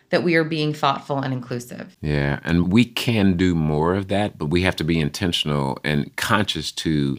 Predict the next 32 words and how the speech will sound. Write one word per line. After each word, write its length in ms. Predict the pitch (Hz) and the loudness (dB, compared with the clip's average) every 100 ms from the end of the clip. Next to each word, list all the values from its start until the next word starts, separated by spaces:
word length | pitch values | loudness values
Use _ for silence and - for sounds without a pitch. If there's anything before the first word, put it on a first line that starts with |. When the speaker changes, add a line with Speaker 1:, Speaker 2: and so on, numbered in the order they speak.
| - | -2
Speaker 2:
actually 340 | - 110 95 78 - - - | 0 0 0 -4 -6 -16 0
think 160 | 143 | 4
about 240 | 139 120 104 | 4 4 2
it 80 | 98 | 2
in 140 | 95 | 0
such 260 | - 98 - | 0 -2 0
a 60 | |
way 260 | 80 85 82 | 0 2 2
where 160 | 80 | 2
we're 220 | 80 80 78 82 | 2 0 2 0
looking 220 | 95 78 | 0 -4
for 220 | 69 64 | -4 -6
it, 80 | 60 | -4
like 160 | 69 - | -4 -4
you 60 | |
said 180 | 73 76 - | -4 -4 -2
earlier. 500 | 73 69 60 50 - _ - - _ - | -2 -2 -6 -8 -14 _ -20 -20 _ -2
I 100 | 98 | 2
think 200 | 123 95 | 4 6
most 260 | 104 82 | 4 4
business 300 | 95 92 95 | 0 0 -2
cultures 400 | - 87 98 92 - | -2 -4 -4 -8 -4
are 100 | 76 73 | 0 2
reactive, 500 | 71 76 - 104 - - - - - | 2 0 -4 -6 -8 -20 -20 -18 -6
where 140 | 82 | -2
there's 220 | 76 73 | 0 -2
pressures 400 | - 90 85 82 | -2 -2 0 -2
from 180 | - 78 | -2 -2
the 60 | 73 | -2
demands 520 | 71 73 80 80 78 | -2 0 0 0 -2
on 140 | |
the 60 | 67 | -4